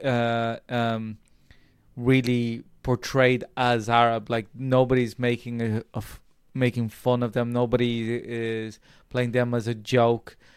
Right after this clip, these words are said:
And the tragedy is that they were backstabbed rather than they were stupid or anything like that. And I think that is very difficult for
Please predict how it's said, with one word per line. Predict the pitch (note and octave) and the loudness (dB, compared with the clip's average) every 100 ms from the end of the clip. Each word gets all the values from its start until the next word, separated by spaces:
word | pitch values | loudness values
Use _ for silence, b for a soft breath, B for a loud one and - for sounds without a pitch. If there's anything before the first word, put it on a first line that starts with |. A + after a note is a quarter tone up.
| b b | b b
And | C3 A#2+ A#2+ B2+ B2+ | -4 -2 -4 -10 -6
the | B2 | -6
tragedy | - - C3 B2+ B2 B2+ | -4 4 6 6 0 -2
is | A#2+ A2 | -4 0
that | B2 A#2+ A2+ | 2 2 0
they | A#2+ | 0
were | A#2 A#2+ | 2 2
backstabbed | G#2+ A2 A2 - - A#2 A2+ A2 | 0 0 -2 -2 0 0 0 -2
rather | A2+ A#2 A#2 | 2 2 2
than | A2+ A#2 A#2 | -2 -4 -2
they | A2+ | -4
were | A2 A2 A2 G#2+ | -2 -2 -2 -4
stupid | - - C3 B2 B2+ B2 A#2 | -8 0 0 2 0 0 0
or | A#2+ A#2 A2+ | 0 0 0
anything | A#2+ A#2 G#2+ A#2+ A2+ | -2 -4 -6 -8 -6
like | A2+ A2 | -8 -4
that. | A#2+ A#2 - | -2 -2 -4
And | A#2+ | -10
I | A#2 | -10
think | - B2+ A#2+ | -8 -8 -6
that | A#2+ | -6
is | A2 | -8
very | - C3+ B2+ C3+ | -8 0 2 2
difficult | B2 B2+ B2+ C3+ C3+ C3 - | -2 -2 -2 -4 -4 -4 -4
for | C3 B2+ A#2+ | -2 0 -2